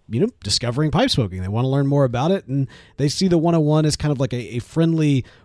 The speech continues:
welcome, uh, welcoming title to let them know, like, "Hey,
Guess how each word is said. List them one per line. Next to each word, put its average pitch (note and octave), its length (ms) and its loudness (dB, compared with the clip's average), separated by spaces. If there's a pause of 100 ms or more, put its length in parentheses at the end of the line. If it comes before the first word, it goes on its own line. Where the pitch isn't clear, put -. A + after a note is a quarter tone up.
welcome, B2+ 840 0
uh, B2 260 0
welcoming C#3 460 0
title A#2+ 320 -4
to - 140 -12
let C3 140 -4
them A#2+ 120 -4
know, C3 160 4
like, A#2+ 220 -2
"Hey, F3 280 2